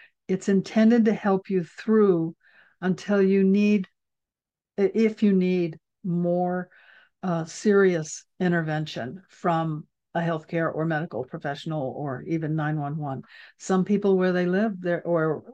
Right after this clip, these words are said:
their lifestyle, they may not be close to a hospital.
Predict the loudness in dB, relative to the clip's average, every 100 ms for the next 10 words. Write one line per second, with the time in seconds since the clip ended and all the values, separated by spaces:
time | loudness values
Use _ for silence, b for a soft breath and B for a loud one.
0 | _ -16 -16 -12 -4 0 2 2 0 -2
1 | 0 0 -2 -2 -2 -2 -2 -4 -2 0
2 | 0 0 -2 -2 -2 -4 -2 -4 -6 -6
3 | -8